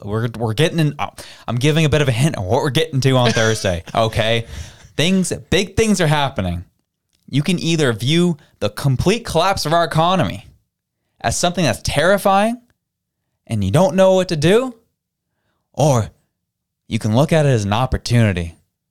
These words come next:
to do something for your family. I was talking, me and Kelsey were talking about this the other day. I told her what I'm gonna share with you guys on Thursday. I, I told her what's going on.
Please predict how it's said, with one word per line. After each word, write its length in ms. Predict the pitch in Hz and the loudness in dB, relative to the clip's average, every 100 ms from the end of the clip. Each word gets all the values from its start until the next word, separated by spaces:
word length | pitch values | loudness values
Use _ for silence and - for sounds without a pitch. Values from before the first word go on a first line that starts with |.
| - | -20
to 80 | 90 | -6
do 220 | 110 120 | 0 0
something 260 | - 123 | 0 -2
for 140 | 104 101 | -2 -2
your 120 | 98 | -2
family. 460 | - 95 87 123 - _ _ _ _ _ _ _ - | -2 -4 -4 -8 -12 _ _ _ _ _ _ _ -18
I 40 | 110 | -14
was 80 | |
talking, 320 | - 101 101 113 | -4 -2 -2 -2
me 40 | 117 | -2
and 160 | 131 127 | -4 -4
Kelsey 280 | 123 117 120 | -4 -2 -2
were 40 | |
talking 300 | 110 95 - | -4 -4 -8
about 240 | - - | -12 -16
this 180 | - - | -14 -12
the 100 | - | -12
other 100 | - | -12
day. 240 | - - - _ _ _ - | -14 -18 -18 _ _ _ -18
I 60 | |
told 420 | - 107 113 123 | -4 0 0 2
her 180 | 123 123 - - | 0 -2 -6 -10
what 240 | 95 110 | -2 0
I'm 80 | 127 | 2
gonna 100 | 120 | 0
share 160 | - 127 | 0 0
with 100 | 127 | 0
you 40 | |
guys 100 | 127 | 0
on 80 | 120 | 0
Thursday. 500 | 120 117 110 92 90 | 0 0 0 -4 -4
I, 220 | - 92 - | -4 -6 -6
I 80 | 107 | -10
told 300 | 107 110 113 | -4 0 0
her 40 | 104 | 0
what's 140 | 101 | -2
going 300 | 107 98 92 | -2 -2 -2
on. 220 | 87 82 | -6 -10